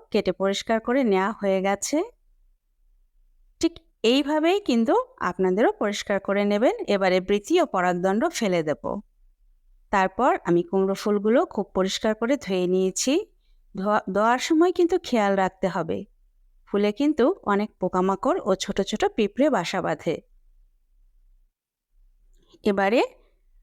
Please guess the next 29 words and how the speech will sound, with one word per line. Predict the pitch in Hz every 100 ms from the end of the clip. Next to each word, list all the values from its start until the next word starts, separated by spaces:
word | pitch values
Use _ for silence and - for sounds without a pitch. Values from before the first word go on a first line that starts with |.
| _
আমি | 190 190 190
একটা | 185 - 330
ব্যাটার | 269 190 - 233 -
তৈরি | 185 180
করে | 180 185
নিচ্ছি। | 180 175 - - 175 185 _ _ -
এর | 208
জন্য | 226 254 320 480 -
প্রথমে | 202 - 202 190
দিয়ে | 190 190
দিচ্ছি | 196 202 - 339 453 - _ _ _ -
দু | 190
চামচ | 196 202 214 359 466 - _ _
চাল | - 202 180
গুঁড়ো। | 170 170 156 208 - _ _ _ -
চাল | 202 185
গুঁড়োটা | 190 214 247 311
কিন্তু | 403 359 294
অবশ্যই | 185 185 196 - - 302
দিতে | 214 175 175
হবে, | 175 170 180
না | 190 185
হলে | 180 214 240
কিন্তু | 285 302
ব-, | 233 202 - 196
বড়া | 190 196 320
মুচমুচে | 311 202 - 196 - 370
হবে | 233 170 160
না। | 160 175